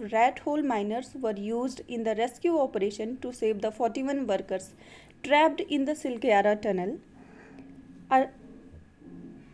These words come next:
और ऐसा कहा गया है नेशनल डिजास्टर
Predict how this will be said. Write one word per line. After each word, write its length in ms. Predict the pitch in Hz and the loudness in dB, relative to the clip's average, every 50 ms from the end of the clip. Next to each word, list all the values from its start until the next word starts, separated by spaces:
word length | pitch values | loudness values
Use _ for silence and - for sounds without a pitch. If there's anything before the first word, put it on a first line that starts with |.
| - - | -2 -2
और 180 | 269 269 - - | -2 -2 0 4
ऐसा 260 | 240 254 254 - 302 302 | 4 4 4 4 -2 -4
कहा 340 | 302 - 277 262 285 311 | -2 -4 -2 2 2 2
गया 200 | 320 269 240 202 | 4 2 0 -2
है 180 | 214 226 226 233 | -2 -2 -4 -4
नेशनल 460 | 233 233 233 262 - - 320 320 302 240 | -2 -2 -2 -4 -2 0 0 0 0 0
डिजास्टर 520 | 208 226 185 226 220 220 - - 285 294 | -2 -4 0 0 0 0 0 -4 -2 0